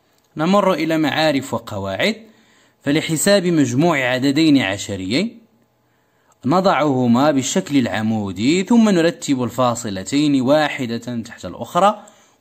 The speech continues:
قلنا كنوضع الفاصلة تحت الفاصلة، نجمع كما لو كان العددان صحيحين، ثم كنحسبوا بحال كنحسبوا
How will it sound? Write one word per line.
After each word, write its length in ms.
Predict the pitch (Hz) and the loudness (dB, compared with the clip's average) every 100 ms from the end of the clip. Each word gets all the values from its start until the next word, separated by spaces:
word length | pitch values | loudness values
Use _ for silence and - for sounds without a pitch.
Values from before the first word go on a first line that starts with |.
| - | -8
قلنا 180 | 123 131 | -4 -2
كنوضع 380 | 135 120 107 | -4 -4 -4
الفاصلة 480 | 107 113 107 98 98 | -6 -6 -8 -8 -10
تحت 180 | 95 - | -10 -16
الفاصلة، 480 | - 110 - 214 233 - _ _ _ _ _ _ _ | -10 -6 0 0 0 -8 _ _ _ _ _ _ _
نجمع 680 | 139 214 165 170 151 120 160 | 2 2 2 2 2 2 0
كما 460 | 160 147 139 147 | 0 2 4 4
لو 200 | 135 135 | 4 2
كان 360 | 123 160 160 151 | 0 0 2 2
العددان 840 | 135 101 120 117 110 135 147 135 | 0 -2 -4 -6 -4 -2 0 -2
صحيحين، 880 | 120 120 - 127 113 175 190 156 156 - _ _ _ _ _ _ _ _ _ _ _ _ _ _ - | -4 -8 -8 -8 -4 2 4 2 -2 -10 _ _ _ _ _ _ _ _ _ _ _ _ _ _ -4
ثم 180 | 220 | -2
كنحسبوا 640 | 226 196 160 - 120 160 202 - _ _ _ _ _ | 0 -2 -4 -8 -4 -4 -4 -12 _ _ _ _ _
بحال 260 | - 156 156 | -4 -2 -2
كنحسبوا 600 | 156 139 - 127 160 | -4 -6 -8 -6 -6